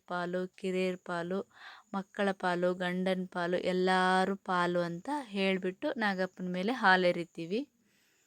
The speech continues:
ಎರಡು ಸಲ ನಾವು ಹಾಕ್ತೀವಿ. ಇವತ್ತು ಒಂದು,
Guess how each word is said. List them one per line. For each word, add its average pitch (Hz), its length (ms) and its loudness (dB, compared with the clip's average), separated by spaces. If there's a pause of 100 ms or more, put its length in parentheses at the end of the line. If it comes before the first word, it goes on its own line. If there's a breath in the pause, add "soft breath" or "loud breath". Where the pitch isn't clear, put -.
(400 soft breath)
ಎರಡು 202 280 4
ಸಲ 190 240 0
ನಾವು 180 240 2
ಹಾಕ್ತೀವಿ. 185 540 -2
ಇವತ್ತು 202 680 -2
ಒಂದು, 190 540 2